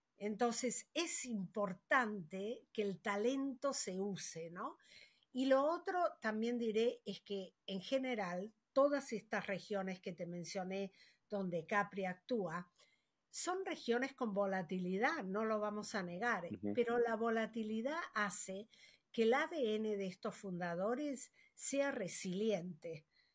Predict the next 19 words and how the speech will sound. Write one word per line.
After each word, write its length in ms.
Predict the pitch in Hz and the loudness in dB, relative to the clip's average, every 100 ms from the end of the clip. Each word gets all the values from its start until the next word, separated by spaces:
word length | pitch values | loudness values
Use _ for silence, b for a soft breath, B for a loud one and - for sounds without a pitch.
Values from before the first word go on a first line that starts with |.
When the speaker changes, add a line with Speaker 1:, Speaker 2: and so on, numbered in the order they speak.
| _ - | _ -2
Speaker 1:
Yo 140 | 220 | 0
me 120 | 247 | 2
acuerdo, 480 | 220 226 220 254 - - | 0 0 2 2 0 -4
en 160 | 196 | -2
medio 260 | 214 233 226 | 2 2 2
segundo 460 | - 202 214 220 | 0 -2 0 -2
te 120 | 214 190 | -2 -2
lo 100 | 190 | -2
digo 220 | 196 214 | 0 -2
porque 220 | 190 180 | -4 -6
me 140 | 175 175 | -8 -6
parece 440 | 190 196 - 208 | -4 -4 -4 -6
que 120 | 180 | -6
es 100 | 185 | -10
casi 380 | - 214 196 240 | -6 -6 -4 -4
como 220 | 226 196 | -2 -2
una 200 | 202 196 | -2 -2
broma, 460 | 185 196 202 220 220 | 0 0 2 0 -2
pero 320 | 202 180 175 | -2 -4 -6